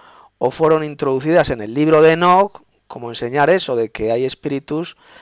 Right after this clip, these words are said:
de personas que han muerto, que están por ahí, estos seres humanos que han muerto, pues dicen que esos espíritus de esas personas están en, en un más allá siendo ahí atormentados, ¿no? Eso es una doctrina falsa y es contrario a lo que dice la Biblia.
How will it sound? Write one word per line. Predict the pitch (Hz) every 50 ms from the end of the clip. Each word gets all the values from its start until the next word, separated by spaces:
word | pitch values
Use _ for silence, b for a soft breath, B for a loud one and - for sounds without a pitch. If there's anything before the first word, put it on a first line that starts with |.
| B B B B
de | _ - 117 120
personas | - - 117 117 - - 143 147 151 139 -
que | - 165
han | 156 151
muerto, | 151 165 170 175 175 175 165 165 165 - 180 185
que | 185 156
están | 131 - - 135 139 139
por | 131 139 131 143
ahí, | 147 151 160 165
estos | 156 - - 123 117
seres | - 147 135 135 127 -
humanos | 143 135 139 139 143 135
que | - 143
han | 135
muerto, | 135 143 156 151 151 - - 156 190 - B B B B B B B B B _
pues | 120 120 135 135
dicen | 143 139
que | 143 156
esos | 139 - 151 - -
espíritus | 139 - _ - 151 147 143 139 151
de | 139 139
esas | 131 143 131
personas | - - 143 139 - - 151 147 151 156 147
están | 139 113 - 135 127 131 135 127
en, | 117 113 110 107 104 - _ b b b b b b b _
en | - 127 127
un | 139 151 156 151
más | 156 151 143 -
allá | 151 135 131 131 139 139 135
siendo | 127 - 147 135 131 127
ahí | 123 123 120
atormentados, | 110 107 - - - 90 - - _ - - - - -
¿no? | - - 165 _ _ _ _ _ _ -
Eso | _ 139 143 151
es | 143 151
una | 151 135
doctrina | 127 117 - - 127 131 131 147 - b b b b b b b b
falsa | _ - - - 156 151 156 143 - 165 160 175 165
y | 139 113 117
es | 120 120 -
contrario | _ - 107 101 104 _ - 127 127 127 131 131 135
a | 135
lo | 120 104
que | - -
dice | - 107 - -
la | - -
Biblia. | - _ _ _ - _